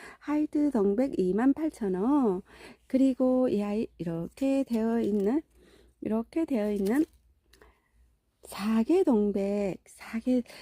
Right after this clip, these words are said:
사계절 꽃이 핀답니다. 사계 동백 이만 오천 원. 그리고 서향 동백, 서향 동백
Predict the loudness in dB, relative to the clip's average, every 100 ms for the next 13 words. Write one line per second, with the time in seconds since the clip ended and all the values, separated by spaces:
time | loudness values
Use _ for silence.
0 | -20 -6 0 4 6 6 2 0 -2 -4
1 | -2 -2 -2 0 0 -2 -4 -4 -2 0
2 | 0 2 2 2 -2 -4 -20 -6 2 4
3 | 6 4 4 2 -2 -2 -2 0 0 0
4 | -2 -4 -6 -6 -6 -10 -20 -20 -8 0
5 | 0 0 2 2 2 0 0 -2 -4 -4
6 | -6 -6 -4 -4 -4 -4 -4